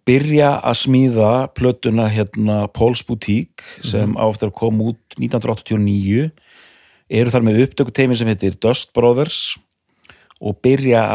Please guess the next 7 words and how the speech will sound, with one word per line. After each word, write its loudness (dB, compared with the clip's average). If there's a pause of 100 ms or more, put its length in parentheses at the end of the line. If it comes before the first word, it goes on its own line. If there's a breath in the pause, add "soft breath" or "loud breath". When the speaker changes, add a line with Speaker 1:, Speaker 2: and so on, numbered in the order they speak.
(140)
Speaker 1:
að, -10
sem -8
sagt, -8
smala 2
hljóðum 0 (200)
og, -4
hérna, -4